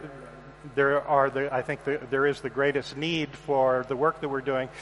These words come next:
Right now, it's a little bit of a hub and spoke, uh, organization from M I T, but tomorrow we will get everybody together,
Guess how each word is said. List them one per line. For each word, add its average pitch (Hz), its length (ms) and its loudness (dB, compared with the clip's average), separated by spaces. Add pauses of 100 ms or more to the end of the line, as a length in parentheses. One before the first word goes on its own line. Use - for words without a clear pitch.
(140)
Right 220 180 8
now, 220 140 8
it's - 100 0
a 180 60 4
little 220 200 4
bit 190 160 8
of 165 120 6
a 151 120 6
hub 170 280 6
and 143 180 2
spoke, - 560 2 (800)
uh, 147 180 6
organization 151 1040 2 (460)
from 160 240 6
M 151 160 6
I 139 140 4
T, 180 360 0
but 143 400 6
tomorrow 170 480 6
we 156 200 0
will 151 120 2
get 156 220 4
everybody 170 400 4
together, 147 440 4